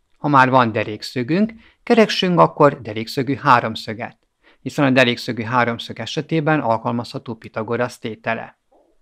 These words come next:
Az első ilyen háromszögünk az A B D háromszög.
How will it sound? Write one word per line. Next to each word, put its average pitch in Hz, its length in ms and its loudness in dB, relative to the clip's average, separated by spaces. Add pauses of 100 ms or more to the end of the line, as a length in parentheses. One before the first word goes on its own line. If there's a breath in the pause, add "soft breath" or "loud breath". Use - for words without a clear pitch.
(440 loud breath)
Az 185 120 -6
első 240 280 6
ilyen 131 200 2
háromszögünk 123 800 0
az 110 240 -12
A 170 360 6
B 135 140 -4 (320)
D 123 160 -6 (180)
háromszög. - 760 -10